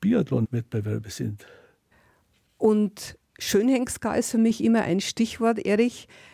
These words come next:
Speaker 2: Du hast mit deinen Höhenkirchener Musikanten eine C D Sudetendeutsche Volkstänze aufgenommen.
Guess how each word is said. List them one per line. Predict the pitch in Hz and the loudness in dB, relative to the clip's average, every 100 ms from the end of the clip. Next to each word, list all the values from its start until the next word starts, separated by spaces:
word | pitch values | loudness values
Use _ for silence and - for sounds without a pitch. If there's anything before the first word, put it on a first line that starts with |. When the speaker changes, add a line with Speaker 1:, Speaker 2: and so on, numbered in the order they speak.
| _ - | _ -6
Speaker 2:
Du | 202 | -4
hast | 208 - | -2 -2
mit | 208 | 0
deinen | 196 196 196 | 2 4 6
Höhenkirchener | 190 214 226 214 214 | 6 4 2 2 4
Musikanten | 202 202 196 175 196 - 226 | 2 0 -2 -2 -2 0 -2
eine | - 170 180 175 | 0 2 2 0
C | - 185 | -2 -2
D | 180 | -2
Sudetendeutsche | 208 214 185 180 208 175 170 - 175 - | -2 -4 -4 -4 -4 -4 -6 -4 -8 -10
Volkstänze | - 190 226 - - 240 - - 185 | 0 0 0 -4 -4 -4 -2 -4 -4
aufgenommen. | 214 - 226 220 233 262 | -6 -4 -2 0 0 -2